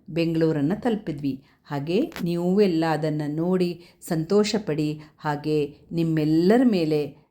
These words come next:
ರಾಯರ ಆಶೀರ್ವಾದ ಇರ್ಲಿ, ರಾಯರ ಕೃಪಾಕಟಾಕ್ಷ ನಮ್ಮ ಮೇಲೆ, ನಿಮ್ಮೆಲ್ಲರ ಮೇಲೆ ಸದಾ ಇರ್ಲಿ ಅಂತ ಹೇಳ್ತಾ ಸಿಗೋಣ ಹಾಗೆ ಮುಂದಿನ ವಿಡಿಯೋದಲ್ಲಿ. ಅಲ್ಲಿ ತನಕ ಧನ್ಯವಾದಗಳು, ನಮಸ್ಕಾರ.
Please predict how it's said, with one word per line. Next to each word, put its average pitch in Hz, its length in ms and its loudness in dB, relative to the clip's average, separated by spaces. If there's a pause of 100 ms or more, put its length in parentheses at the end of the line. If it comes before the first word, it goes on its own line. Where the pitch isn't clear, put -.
ರಾಯರ 151 340 0 (100)
ಆಶೀರ್ವಾದ 196 680 0 (180)
ಇರ್ಲಿ, 160 540 -2 (300)
ರಾಯರ 151 460 0 (100)
ಕೃಪಾಕಟಾಕ್ಷ 180 840 -2 (460)
ನಮ್ಮ 170 320 2
ಮೇಲೆ, 156 440 2
ನಿಮ್ಮೆಲ್ಲರ 180 580 2
ಮೇಲೆ 160 460 2 (300)
ಸದಾ 165 580 0
ಇರ್ಲಿ 180 440 0
ಅಂತ 147 240 -2
ಹೇಳ್ತಾ 156 720 -4 (460)
ಸಿಗೋಣ 240 420 2
ಹಾಗೆ 180 400 0
ಮುಂದಿನ 180 400 2
ವಿಡಿಯೋದಲ್ಲಿ. 160 680 0 (280)
ಅಲ್ಲಿ 151 280 -4
ತನಕ 156 340 -4 (440)
ಧನ್ಯವಾದಗಳು, 160 1300 0
ನಮಸ್ಕಾರ. 202 680 -2